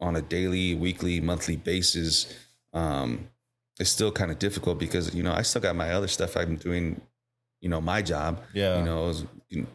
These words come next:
Speaker 1: trying to grow and numbers and, you know, what's next and all that good stuff. And so, you know, communicating with my other staff with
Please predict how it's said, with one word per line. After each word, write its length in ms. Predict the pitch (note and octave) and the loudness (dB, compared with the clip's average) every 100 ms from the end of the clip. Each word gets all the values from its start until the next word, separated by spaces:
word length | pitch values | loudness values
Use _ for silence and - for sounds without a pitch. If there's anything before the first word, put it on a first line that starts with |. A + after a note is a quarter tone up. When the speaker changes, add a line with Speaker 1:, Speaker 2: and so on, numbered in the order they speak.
| _ | _
Speaker 1:
trying 220 | - G2+ F2+ | -2 0 0
to 60 | |
grow 520 | D2+ E2+ F2+ F2+ F#2 | -2 -2 0 0 0
and 280 | F2 E2 - | 0 -2 -2
numbers 640 | F#2 F#2 F2 F2 F2 D#2+ | 0 0 0 0 0 0
and, 240 | E2 E2+ D#2 | 0 0 0
you 80 | E2+ | 0
know, 140 | E2 | 2
what's 280 | F2 F2+ - | 2 2 2
next 420 | F2 F2 E2+ - | 2 0 0 0
and 80 | E2 | 2
all 120 | E2 | 2
that 180 | D#2 D#2 | 0 0
good 120 | A2+ | -2
stuff. 340 | - F2+ E2+ - - - _ _ - | 0 0 0 -2 -12 -20 _ _ -4
And 120 | E2+ | -2
so, 500 | - F2 D#2+ D#2+ - - _ | 0 0 0 -2 -6 -14 _
you 100 | F2 | -2
know, 280 | D#2+ D2+ D2 - - _ | 0 0 -2 -8 -16 _
communicating 600 | - G#2 A2 G#2 G#2 F#2+ | -2 0 0 0 0 0
with 260 | F2 F#2 - | 0 -2 -2
my 160 | E2 E2 | -2 0
other 160 | F2 | 0
staff 420 | - E2 E2+ E2 | 0 0 0 -2
with 100 | - | -8